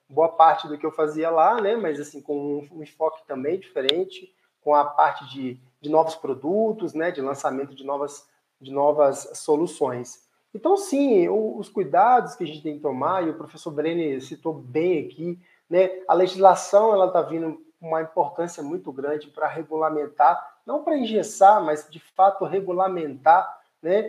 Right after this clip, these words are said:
Trazer uma, uma, uma forma de, de fazer corretamente, de posicionar os produtos, pra que o produtor também, por mais que simples que seja a plataforma dele,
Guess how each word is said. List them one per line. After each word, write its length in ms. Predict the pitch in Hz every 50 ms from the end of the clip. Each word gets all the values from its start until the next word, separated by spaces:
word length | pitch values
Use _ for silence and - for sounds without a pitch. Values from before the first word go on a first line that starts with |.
| - - _ -
Trazer 680 | 165 165 160 143 143 175 196 196 180 180 - - - _
uma, 600 | - 170 175 180 180 175 170 156 - - - - _
uma, 440 | - 165 160 160 160 147 139 - -
uma 200 | - 175 175 175
forma 440 | 170 - - - 190 185 196 196 180
de, 260 | 160 139 147 165 156
de 120 | 143 139 151
fazer 580 | - _ 190 170 156 139 131 135 165 180 180
corretamente, 800 | - 170 147 160 160 - 151 135 127 127 131 143 156 160 143 147
de 100 | 139 139
posicionar 640 | 143 - 151 151 151 147 147 - 160 143 135 139 143
os 120 | 160 151 -
produtos, 420 | - 147 139 127 135 151 156 -
pra 140 | - 202 202
que 100 | - 277
o 20 |
produtor 540 | 269 - 277 277 247 - - 220 220 226 226
também, 480 | 220 - 156 156 170 208 240 220 - - _ _ _ _
por 120 | _ 175 165
mais 280 | 180 202 233 254 254
que 80 | - -
simples 500 | - - - - 233 247 220 226 202 185
que 120 | - -
seja 320 | 165 - - 180 175 165 165
a 20 |
plataforma 540 | 165 165 156 - - 151 - 160 139 143 135
dele, 340 | - - 185 214 208 208